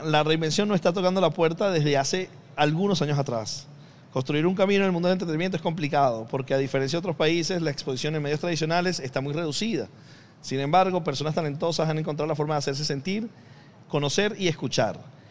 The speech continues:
Llega al podcast eterno un cantante y un compositor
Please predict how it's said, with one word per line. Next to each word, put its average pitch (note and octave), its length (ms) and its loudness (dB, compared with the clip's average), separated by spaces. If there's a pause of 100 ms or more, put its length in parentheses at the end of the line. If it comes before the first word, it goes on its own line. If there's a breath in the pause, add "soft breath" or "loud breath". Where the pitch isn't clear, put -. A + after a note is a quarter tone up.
(420 loud breath)
Llega G3+ 280 4
al E3 280 2
podcast G3+ 380 2
eterno G3 560 0
un F#3 140 0
cantante F#3+ 560 -2
y F#3+ 80 0
un F#3 80 -2
compositor F#3 600 -2